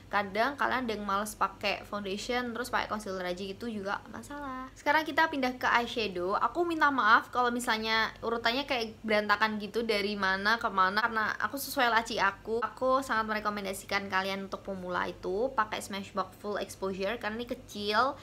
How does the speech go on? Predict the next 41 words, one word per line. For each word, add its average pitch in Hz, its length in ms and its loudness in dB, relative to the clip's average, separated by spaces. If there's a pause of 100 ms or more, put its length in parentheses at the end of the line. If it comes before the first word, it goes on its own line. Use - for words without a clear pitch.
(200)
dan 233 160 0
warna, 226 320 2
semua 220 480 0
warna 220 240 4
tuh 285 80 8
ada 240 80 2
di 226 160 0
sini. 196 320 -6
Ada 202 160 0
warna 180 160 -2
coklat, 240 560 4
ada 202 160 -2
warna 220 320 0
nude, 226 240 -6
ada 196 240 0
yang 196 320 -4
sparkle 214 560 0
juga. 214 240 -8 (400)
Jadi 202 240 -6
kalian 214 400 -4
bisa 196 320 0
pakai 190 320 -4
ini 220 300 -8 (320)
dan 294 240 2
bawa 226 240 2
ini 226 160 -4
kemana-mana. 202 400 -6
Lalu 339 160 -4
yang - 80 -6
kedua 208 480 6
itu 247 160 0
dari 220 240 2
Mizu. 196 640 -2
Ini 233 320 -2
juga 208 240 2
pigmented 208 560 -2
banget 202 400 -2
dan 196 160 2
super 196 320 -4
bagus 185 320 -2
banget. 180 640 0